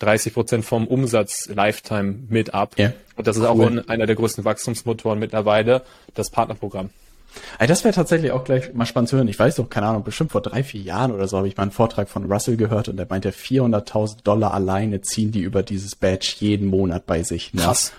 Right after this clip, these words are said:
Speaker 2: Und das ist vier, fünf Jahre her. Also es war
Speaker 1: Krass.
Speaker 2: absurd lange her. Und ich dachte mir auch so, was? Durch so ein kleines Ding da auf jeder Seite, aber auch durch dieses Default-Ding und gleichzeitig auch durch dieses Affiliate-Programm kann ich mir wirklich vorstellen,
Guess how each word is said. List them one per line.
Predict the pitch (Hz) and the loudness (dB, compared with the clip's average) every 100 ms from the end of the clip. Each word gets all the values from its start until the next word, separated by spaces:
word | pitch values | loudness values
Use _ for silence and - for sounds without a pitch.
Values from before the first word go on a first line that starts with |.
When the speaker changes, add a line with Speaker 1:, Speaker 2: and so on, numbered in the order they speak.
| - | -4
Speaker 2:
Und | 104 98 | 0 2
das | - | 0
ist | 98 - | 0 -2
vier, | - 113 | 0 2
fünf | - 98 | 0 -2
Jahre | 90 82 - - | -4 -4 -8 -2
her. | 107 95 - | 2 2 0
Also | - 87 90 | -8 -8 -8
es | - | -4
war | 85 78 - | -2 -2 -2
Speaker 1:
Krass. | 127 - | -2 -2
Speaker 2:
absurd | - 120 127 127 | -4 2 4 4
lange | 113 104 98 | 4 2 2
her. | 110 92 - - - | 0 -2 -10 -16 -6
Und | 113 | -4
ich | 113 | -2
dachte | 123 - | -2 2
mir | 123 98 | 2 4
auch | - | 2
so, | 107 - - - | 0 -4 -6 2
was? | 95 156 - - | 4 4 2 -2
Durch | 104 107 - - | 4 4 2 -2
so | - 120 | 2 4
ein | 165 170 | 4 2
kleines | - 120 123 131 113 - | 2 4 6 4 2 0
Ding | 113 151 | 2 4
da | 143 | 4
auf | 113 117 | 4 2
jeder | - 110 104 - | 2 2 2 2
Seite, | 101 139 - 117 135 - - - | 2 2 4 2 0 -4 -14 -2
aber | 113 | 2
auch | 156 | 2
durch | - 180 233 | 4 4 6
dieses | 185 151 139 - | 2 2 2 2
Default-Ding | 117 - 131 151 170 160 156 | 0 4 6 6 4 2 2
und | 131 117 | 0 2
gleichzeitig | 117 127 - 117 113 | 2 2 2 -2 0
auch | 101 - | -4 -4
durch | - 123 135 | 2 4 4
dieses | 123 110 101 | 2 2 -2
Affiliate-Programm | - - 123 135 127 - 120 104 110 | -4 0 4 4 2 0 -2 0 -2
kann | - 110 | -2 -6
ich | - | -4
mir | 104 | -4
wirklich | 95 104 98 | -4 -6 -6
vorstellen, | 113 117 - 113 | -2 0 0 -2